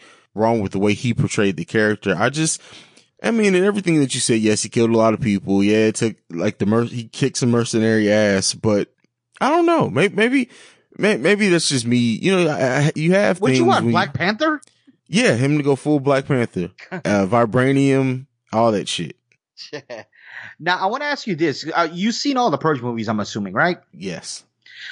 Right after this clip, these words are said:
Speaker 2: So, what did you think about the, like, just the tone of at least the first half of this movie? Because it was a, you know, we've s-, in all the Purge movies we've seen, you've seen kills left and right all over the place usually,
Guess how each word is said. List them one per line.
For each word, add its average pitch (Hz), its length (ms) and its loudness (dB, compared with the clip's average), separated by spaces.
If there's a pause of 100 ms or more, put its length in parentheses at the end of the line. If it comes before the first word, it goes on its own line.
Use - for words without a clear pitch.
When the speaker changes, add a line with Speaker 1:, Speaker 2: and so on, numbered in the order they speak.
(120)
Speaker 2:
So, 220 220 2
what 160 280 0
did 277 160 -4
you 330 100 4
think 320 260 -6
about 269 280 -2
the, 165 140 -4
like, 151 240 0
just - 220 -14
the 196 80 -8
tone 156 680 -2 (340)
of 156 220 2
at 165 60 2
least 175 260 -2
the 156 80 -2
first 160 300 -2
half 170 180 -2
of 135 60 -6
this 120 140 -10
movie? 170 200 -2
Because 127 460 -2 (360)
it 196 120 2
was 285 220 -2
a, 233 100 2 (320)
you 190 100 -2
know, 208 80 4
we've 165 220 0
s-, - 240 -12
in 180 100 0
all 220 140 2
the 311 80 -2
Purge 196 220 0
movies 208 200 2
we've 139 60 -4
seen, 185 220 -2
you've 131 120 0
seen 160 220 -2
kills 165 340 0
left 135 180 0
and 131 80 -2
right 135 140 2
all 127 140 2
over 139 120 0
the 127 120 -2
place 117 340 -4
usually, 123 640 0